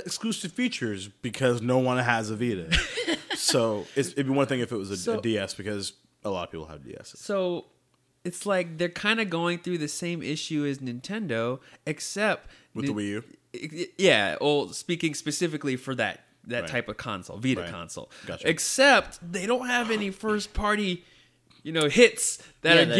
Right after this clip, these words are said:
Speaker 2: there's
Speaker 3: people to actually
Speaker 1: Right.
Speaker 3: buy the hardware.
Speaker 1: Right.
Speaker 3: They have Persona four Golden. It's probably one of the most
Speaker 1: Uh, that's the
Speaker 3: popular
Speaker 1: only
Speaker 3: games
Speaker 1: one.
Speaker 2: Mm-hmm.
Speaker 3: on the
Speaker 1: That's
Speaker 3: Vita.
Speaker 1: really the only one.
Speaker 3: Um,
Speaker 2: They're, th-,
Speaker 1: I mean,
Speaker 2: they're,
Speaker 1: there are
Speaker 2: they're
Speaker 1: a
Speaker 2: like
Speaker 1: few
Speaker 2: exclusive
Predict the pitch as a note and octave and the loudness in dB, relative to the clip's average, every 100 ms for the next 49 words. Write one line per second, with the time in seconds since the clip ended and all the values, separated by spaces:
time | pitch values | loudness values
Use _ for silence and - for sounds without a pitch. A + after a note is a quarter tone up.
0 | G#3 - G#3+ E3+ E3+ D#3+ D#3+ D#3+ E3 D#3 | 8 8 4 6 6 8 8 6 2 4
1 | D3 C#3 C3 B2+ C#3 C3+ A#2+ A2+ F#2+ F#2 | 8 8 8 6 6 6 4 0 0 -2
2 | G2 F2 - _ A#2 C#3+ D#3 D#3 D3 C#3+ | -4 -4 -8 _ 2 4 6 6 6 6
3 | C3+ - _ _ _ _ _ _ - - | 2 -6 _ _ _ _ _ _ -20 -20
4 | - - - D3+ D#3+ D3 D3 D#3 C#3+ C#3 | -20 -10 -4 -2 2 0 0 0 0 2
5 | C#3 B2+ C#3+ - C4+ D4+ C#4 A3 F#3+ E3+ | 0 0 -2 0 4 6 6 6 6 6
6 | E3+ D#3+ D#3 C#3+ C#3 F3 D3 D3+ C#3+ C3+ | 4 2 0 0 0 0 0 2 2 2
7 | C3 B2 A#2+ A#2+ - D#3 D3 A#2+ C#3 C3+ | 4 4 2 0 -2 0 0 0 0 0
8 | C3+ B2+ B2 A2 G#3 A#3+ G#3+ G#3 G#3+ G3+ | -2 -2 0 0 0 0 -2 -2 -4 -4
9 | E3+ B3 A2 - - C#3+ E3 C#3+ C3+ D#3 | -6 -6 -8 -8 0 4 4 2 -4 -8
10 | D3+ B2+ E3 F3 F#3 G#3+ F3 A3 G3+ E3 | -4 2 4 4 4 4 6 6 4 2
11 | A3 A#3 - D3 D#3+ E3+ G3+ G3 G3 | -2 -6 -4 2 4 4 4 2 2